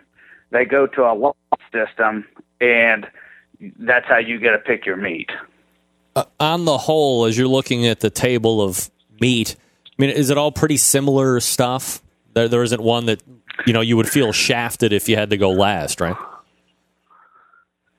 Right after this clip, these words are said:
Speaker 1: Uh, you would think that, right?
Speaker 2: <laughs> Yeah,
Speaker 1: Um,
Speaker 2: <laughs> kind of.
Speaker 1: <laughs> but, but actually, uh,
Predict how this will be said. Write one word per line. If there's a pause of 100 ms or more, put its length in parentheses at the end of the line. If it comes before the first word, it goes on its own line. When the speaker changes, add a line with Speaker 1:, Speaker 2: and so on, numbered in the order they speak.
Speaker 1:
Uh,
you
would
think
that,
right?
Speaker 2:
<laughs>
Yeah,
Speaker 1:
Um,
Speaker 2:
<laughs>
kind
of. (140)
Speaker 1:
<laughs>
but, (440)
but
actually,
uh,